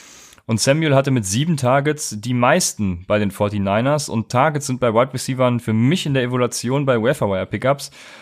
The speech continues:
vor allem dann auch noch bei Rookies, am wichtigsten. Das übrigens auch noch zum Thema Boyd. Wir hatten heute im Discord-Channel eine kleine Diskussion noch über Tyler Boyd.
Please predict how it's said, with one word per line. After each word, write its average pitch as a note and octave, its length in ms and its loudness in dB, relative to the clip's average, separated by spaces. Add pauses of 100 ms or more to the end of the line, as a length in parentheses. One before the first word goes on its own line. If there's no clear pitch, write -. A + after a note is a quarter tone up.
(100)
vor - 220 0
allem D#3 240 4
dann C3+ 100 2
auch A#2+ 80 0
noch A#2+ 140 0
bei A2 100 -2
Rookies, B2+ 720 -2
am G#2+ 220 0
wichtigsten. - 720 -6 (480)
Das - 260 0
übrigens C3+ 340 2
auch A#2 80 0
noch C3 100 2
zum B2 140 -2
Thema A2+ 200 0
Boyd. A2 400 2
Wir A#2 80 2
hatten B2+ 180 0
heute A#2+ 180 0
im G#2+ 120 -2
Discord-Channel A2 520 -4
eine A2 120 -2
kleine A2+ 200 -2
Diskussion A2 360 -6
noch A2+ 100 -2
über A2 160 -2
Tyler A#2 280 0
Boyd. A#2 500 0